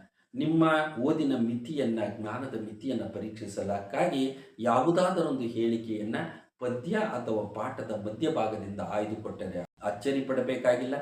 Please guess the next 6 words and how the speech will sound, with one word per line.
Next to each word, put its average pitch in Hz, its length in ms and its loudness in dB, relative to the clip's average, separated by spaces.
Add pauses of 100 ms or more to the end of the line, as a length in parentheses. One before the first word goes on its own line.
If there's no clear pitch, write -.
(280)
ಹಾಗಾಗಿ 139 760 4
ವಿದ್ಯಾರ್ಥಿಗಳು 165 1160 -2
ಪಠ್ಯ 160 320 -2
ಪುಸ್ತಕದ 131 600 -2 (220)
ಎಲ್ಲ 170 420 -2
ಪದ್ಯ 117 340 -2